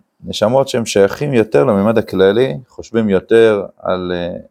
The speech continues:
איך אנחנו בתור עם יכולים להתקדם ביחד, ולא רק, אה, אה, מסתכלים על הגורל הפרטי ולא שמים לב שום דבר ל-, לידם.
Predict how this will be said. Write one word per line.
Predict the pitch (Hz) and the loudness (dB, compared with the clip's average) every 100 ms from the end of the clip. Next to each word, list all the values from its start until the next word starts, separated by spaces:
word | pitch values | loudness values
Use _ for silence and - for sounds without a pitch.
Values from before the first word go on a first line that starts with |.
| - | -16
איך | - | -6
אנחנו | 104 95 92 | -4 -2 -2
בתור | 90 - 98 87 | -2 0 2 2
עם | 104 101 - _ _ _ _ | 0 -2 -8 _ _ _ _
יכולים | - 98 101 | -6 -2 0
להתקדם | 98 - 98 98 | 0 -2 0 2
ביחד, | 95 123 - 127 127 _ _ _ _ _ _ | 2 2 0 -4 -4 _ _ _ _ _ _
ולא | - 101 104 | -2 0 2
רק, | 98 - | 0 0
אה, | 90 90 82 82 80 78 78 73 69 _ _ - - | 0 2 2 0 -2 -4 -6 -8 -14 _ _ -20 -14
אה, | - - - - - - _ | -10 -10 -10 -12 -14 -18 _
מסתכלים | - - 85 90 | -10 -6 -2 0
על | 85 | 2
הגורל | 82 80 87 90 | 0 2 2 2
הפרטי | - 80 87 90 | 0 -4 -2 -2
ולא | 82 | -2
שמים | 85 80 82 | -4 -6 -6
לב | 82 | -6
שום | 82 82 | -8 -4
דבר | 82 80 82 | -2 0 0
ל-, | 78 76 | 0 -2
לידם. | 76 76 76 98 131 | -2 -2 0 0 0